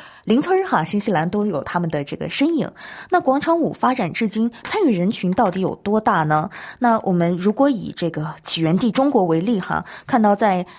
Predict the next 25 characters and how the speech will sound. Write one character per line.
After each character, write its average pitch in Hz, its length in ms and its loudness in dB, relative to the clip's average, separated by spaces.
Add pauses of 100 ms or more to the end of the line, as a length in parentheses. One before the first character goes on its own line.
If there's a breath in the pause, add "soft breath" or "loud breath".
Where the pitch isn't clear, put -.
呃， 170 240 0
比 165 120 -4
如 156 60 2
说 185 180 0
辽 175 240 0
宁 202 260 0
啊、 196 160 2
江 247 320 0
苏 240 260 -2
啊、 196 160 4
湖 202 240 -4
南、 214 180 2
广 175 220 -2
西 240 220 -2
这 233 80 -2
些 202 120 -4
省 160 240 -4
份， 165 220 0 (280 loud breath)
记 330 120 2
者 240 100 2
了 196 160 2
解 202 140 -2
到 190 180 0
呢， 175 160 0 (220 loud breath)
当 349 100 2